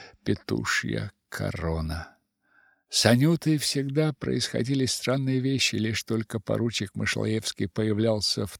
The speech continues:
Турбинской квартире. Хозяйственные предметы начинали сыпаться из рук Анюты. Каскадом падали ножи, если это было в кухне, сыпались блюда с буфетной стойки.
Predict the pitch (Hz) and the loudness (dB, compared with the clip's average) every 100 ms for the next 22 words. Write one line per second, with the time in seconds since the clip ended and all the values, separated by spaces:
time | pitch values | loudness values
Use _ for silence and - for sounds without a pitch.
0 | - 104 98 90 101 87 - - 107 - | -4 -2 -2 0 0 -2 -4 -4 -6 -2
1 | 110 - - 113 92 80 76 _ _ - | -4 -4 -4 0 0 0 -4 _ _ -20
2 | - - - - 135 123 165 139 - 147 | -18 -16 -8 6 8 8 6 4 0 2
3 | 147 151 - 139 120 156 165 127 117 - | 4 4 6 4 6 2 2 4 2 2
4 | 117 113 113 101 - 151 - 143 - 131 | 4 4 4 4 4 4 2 -2 -2 0
5 | 135 123 131 - 117 123 127 123 123 113 | -2 -2 -4 -4 -4 -2 -4 -6 -10 -10
6 | _ _ - - - 147 135 - 143 170 | _ _ -14 -14 6 6 6 4 6 6
7 | 156 143 127 110 110 104 107 104 110 104 | 6 2 0 2 2 4 2 4 4 4
8 | 95 131 156 170 165 143 147 - 123 131 | 6 8 8 6 6 4 2 2 0 2
9 | 127 127 127 - - 131 127 - 120 110 | 0 2 -2 -4 2 2 2 -4 -4 -4
10 | 107 - - - 165 160 120 113 92 85 | -6 -16 -6 6 6 8 4 4 2 2
11 | 113 165 180 165 165 170 156 - 139 98 | 6 6 6 2 0 0 -2 -2 -2 0
12 | 131 - 123 127 - 120 - - 104 107 | -2 2 0 0 -4 -2 -2 -2 0 -2
13 | 98 - 101 | -4 -10 -12